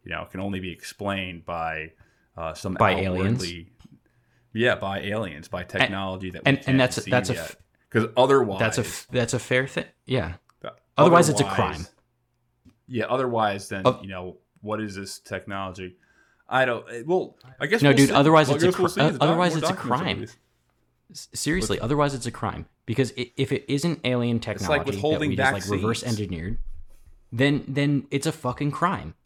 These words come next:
Speaker 2: We've literally, pe-, so many people have died, so many people are in poverty, so much, our planet is literally dying. And we have had, and, and you're telling me that we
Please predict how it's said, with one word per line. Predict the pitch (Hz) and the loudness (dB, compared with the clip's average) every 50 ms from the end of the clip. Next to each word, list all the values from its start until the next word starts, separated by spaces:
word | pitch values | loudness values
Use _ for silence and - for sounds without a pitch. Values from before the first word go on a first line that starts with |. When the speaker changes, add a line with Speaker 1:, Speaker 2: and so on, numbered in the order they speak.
| _ _ - | _ _ -2
Speaker 2:
We've | 120 120 113 - | -2 -2 -2 -4
literally, | 135 131 127 139 131 143 123 101 | -4 -4 -2 -2 0 -2 -2 -4
pe-, | - - - - | -6 -8 -8 -6
so | - - 139 131 | -4 -2 -2 0
many | 135 131 | -2 -2
people | - 135 120 117 113 | -2 -4 -4 -4 -4
have | 107 - | -4 -2
died, | 117 107 107 104 - | 0 0 0 -2 -2
so | 117 | -4
many | 113 107 - | -4 -4 -4
people | - 107 104 98 | -6 -6 -4 -4
are | 98 | -4
in | 95 92 | -4 -4
poverty, | - 101 98 98 101 98 95 | -4 -4 -4 -4 -4 -6 -6
so | - 107 107 | -6 -4 -4
much, | 101 101 - - - - | -4 -6 -8 -10 -10 -10
our | 98 | -10
planet | - - - 123 127 127 123 113 98 - - | -10 -8 -6 -2 0 0 0 0 -2 -4 -6
is | 110 95 90 | -8 -6 -6
literally | 98 101 104 104 110 101 107 104 104 101 98 98 | -4 -4 -2 -2 -2 -2 -2 -2 -2 -2 -2 -4
dying. | 95 101 98 87 78 76 80 92 - - - _ _ _ - | -4 -4 -6 -8 -10 -12 -14 -14 -16 -18 -20 _ _ _ -8
And | 104 101 98 | -6 -4 -2
we | 101 95 | -2 -2
have | 107 110 113 101 104 - | -2 -2 -4 -4 -6 -8
had, | - - 135 127 123 113 104 107 107 _ _ _ _ _ _ _ _ - | -6 -2 -2 0 0 -2 -4 -6 -10 _ _ _ _ _ _ _ _ -6
and, | 117 107 98 - | -4 -4 -4 -4
and | 117 104 101 | -4 -4 -4
you're | 104 98 | -4 -2
telling | - 139 139 135 135 | 0 0 2 4 4
me | 131 123 | 4 2
that | 120 107 | 2 0
we | 110 | -2